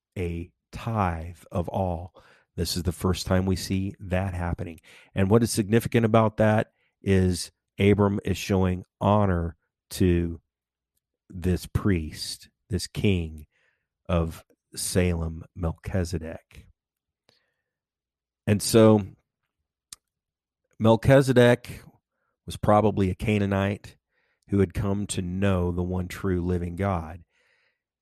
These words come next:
A pagan priest could not meaningfully have blessed Abram, nor would have Abram taken it. He was consecrating the land to the Lord. And that's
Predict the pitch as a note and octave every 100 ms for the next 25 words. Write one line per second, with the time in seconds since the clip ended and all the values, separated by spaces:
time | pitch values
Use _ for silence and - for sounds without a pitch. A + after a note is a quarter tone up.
0 | _ _ _ _ _ _ _ _ _ _
1 | - F#2 - A#2 A#2 F#2+ - B2+ A2 -
2 | - A2+ F#2+ F#2 F#2+ F#2+ - F2+ F2+ G#2+
3 | C3 A#2 F#2+ - E2+ E2 E2 F2 G2 F2+
4 | F2 E2 G#2 F#2+ G#2+ A#2 - - F#2+ E2+
5 | E2 F2 G2 - - - - G2+ G2+ G2
6 | F#2+ F#2 F#2 F#2 F2+ E2+ - G2+ G2 F2+
7 | F2 F2 F#2 - - G2+ G#2+ - E2 D#2+
8 | - - _ _ _ _ _ _ _ _
9 | _ _ _ _ _ _ _ - G#2+ G2+
10 | F2 - G#2+ G2+ G2 E2+ - G#2 F#2+ F#2
11 | F2+ E2+ E2+ F2 G#2 F#2 E2+ E2 F2 -
12 | - E2 D#2+ G2+ G2 E2+ E2+ G2 G2 -
13 | -